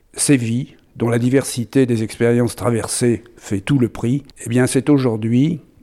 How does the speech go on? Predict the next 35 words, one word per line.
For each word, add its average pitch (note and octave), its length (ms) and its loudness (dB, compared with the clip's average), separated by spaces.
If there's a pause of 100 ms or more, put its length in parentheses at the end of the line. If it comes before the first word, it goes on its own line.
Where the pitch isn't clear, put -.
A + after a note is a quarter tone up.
(180)
à B2+ 80 2
la B2+ 140 4
découverte A#2 680 -2
de G2+ 760 -2
celle C3+ 380 0
d'un G#2+ 200 -2
homme G#2+ 340 -4 (120)
qui - 80 -4
a G#2 80 4
consacré B2+ 460 0
son A#2 180 0
activité A2+ 640 2
à A2+ 60 4
rendre A#2 340 0
nos A2+ 160 2
vies B2 320 0 (420)
plus D#3 240 4
agréables, A#2+ 640 0 (240)
mais B2+ 180 2
pas B2+ 160 0
que. A#2+ 320 -2 (240)
Nous E3+ 160 4
partons B2+ 680 -2
avec G#2+ 540 -2 (100)
Philippe. - 480 -8 (120)
Alors, - 500 -6
Philippe, D#3+ 500 -2
est-ce D3+ 200 -4
que E3 80 0
vous B2+ 160 -2
pouvez C#3+ 600 -2
dire D#3+ 220 0
à B2 60 2
nos G#2+ 140 -2
auditeurs A#2 760 0